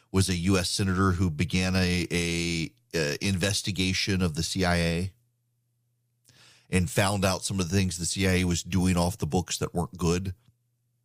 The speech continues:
I think it's probably time to do that with the F B I. And, and listen, I, I do think you have to nuance. There are a lot of really good F B I agents out there. I know some. They're good, hardworking, love the country,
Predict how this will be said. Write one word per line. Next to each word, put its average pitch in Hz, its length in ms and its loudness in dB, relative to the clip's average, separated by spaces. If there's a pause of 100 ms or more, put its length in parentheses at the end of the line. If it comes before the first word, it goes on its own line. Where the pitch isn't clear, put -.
(560)
I 110 120 2
think 175 200 -2
it's - 140 -4
probably 139 560 -2
time 98 560 0
to - 80 -6
do 98 220 -2
that 92 200 2
with 87 120 -4
the 82 120 -2
F 85 140 0
B 85 140 -2
I. 80 160 2
And, 90 120 0
and 143 160 0
listen, 170 280 0
I, 101 260 -2
I 110 80 2
do 131 180 2
think 196 220 -4
you 147 60 4
have 120 80 -2
to 107 80 -8
nuance. 85 420 0
There 156 260 4
are 117 440 2 (320)
a 85 100 0
lot 104 240 0
of 123 140 -6
really 113 300 0
good 92 220 2
F 85 160 0
B 87 120 -2
I 85 100 2
agents 82 400 0
out 107 160 0
there. 76 200 -6 (1000)
I 113 60 -4
know 123 180 6
some. - 380 -4 (340)
They're 80 160 0
good, 127 280 2
hardworking, 113 580 2
love 87 160 0
the - 80 -8
country, 127 480 0